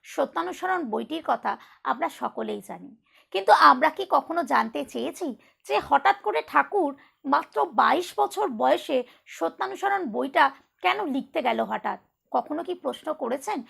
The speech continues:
কখনো কি জানতে চেয়েছেন? ঠাকুর এমন একটি বই লিখে গেছেন সত্যানুসরণ, যে প্রত্যেকটা পংক্তি কেউ যদি মন দিয়ে তার অর্থ বুঝে পড়ে,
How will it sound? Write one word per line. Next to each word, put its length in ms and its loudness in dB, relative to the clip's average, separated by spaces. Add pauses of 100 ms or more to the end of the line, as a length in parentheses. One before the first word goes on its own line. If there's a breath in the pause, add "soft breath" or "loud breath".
(200 soft breath)
কখনো 300 0
কি 140 -4
জানতে 400 0
চেয়েছেন? 500 -6 (460)
ঠাকুর 300 4
এমন 340 8
একটি 260 -2
বই 300 0
লিখে 320 -2
গেছেন 400 -2
সত্যানুসরণ, 1000 -2 (400 soft breath)
যে 320 2 (240)
প্রত্যেকটা 720 0
পংক্তি 560 2 (180)
কেউ 180 2
যদি 260 -2
মন 440 0
দিয়ে 360 -2 (260 soft breath)
তার 160 4
অর্থ 460 0
বুঝে 460 -4
পড়ে, 400 0